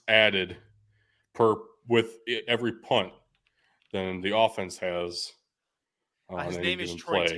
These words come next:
Speaker 2: Taylor.
Speaker 1: Yeah. I mean,
Speaker 2: Hold on,
Speaker 1: I hate
Speaker 2: I,
Speaker 1: that
Speaker 2: I
Speaker 1: you
Speaker 2: gotta
Speaker 1: had to
Speaker 2: see
Speaker 1: look
Speaker 2: this.
Speaker 1: that up,
Speaker 2: I gotta, I gotta
Speaker 1: but
Speaker 2: look at him. Well, no, I wanna look up his stats on, on E S P N.
Speaker 1: So beautiful.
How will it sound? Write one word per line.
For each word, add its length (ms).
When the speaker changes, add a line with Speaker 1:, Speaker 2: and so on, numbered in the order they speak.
Speaker 2:
Taylor. 240
Speaker 1:
Yeah. 280
I 60
mean, 280
Speaker 2:
Hold 120
on, 40
Speaker 1:
I 40
hate 160
Speaker 2:
I, 40
Speaker 1:
that 20
Speaker 2:
I 40
Speaker 1:
you 60
Speaker 2:
gotta 100
Speaker 1:
had 60
to 60
Speaker 2:
see 60
Speaker 1:
look 140
Speaker 2:
this. 100
Speaker 1:
that 60
up, 100
Speaker 2:
I 40
gotta, 220
I 80
gotta 160
Speaker 1:
but 20
Speaker 2:
look 140
at 60
him. 160
Well, 180
no, 140
I 120
wanna 220
look 200
up 100
his 220
stats 320
on, 300
on 160
E 140
S 160
P 220
N. 120
Speaker 1:
So 240
beautiful. 480